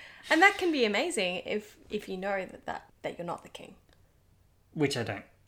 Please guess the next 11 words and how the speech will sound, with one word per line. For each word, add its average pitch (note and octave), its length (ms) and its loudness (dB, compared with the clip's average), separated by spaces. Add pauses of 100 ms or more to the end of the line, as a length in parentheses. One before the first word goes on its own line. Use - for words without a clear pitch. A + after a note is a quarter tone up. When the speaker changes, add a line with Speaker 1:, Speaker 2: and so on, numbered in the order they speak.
Speaker 2:
think - 200 -14
he - 60 -12
did. - 180 -16 (220)
Speaker 1:
<laughs> - 300 8 (600)
Speaker 2:
But - 320 0
I, E3+ 100 4
I D#3 220 10
would, F3+ 200 8
I D3 120 10
would E3 100 6
hesitate A#2+ 760 0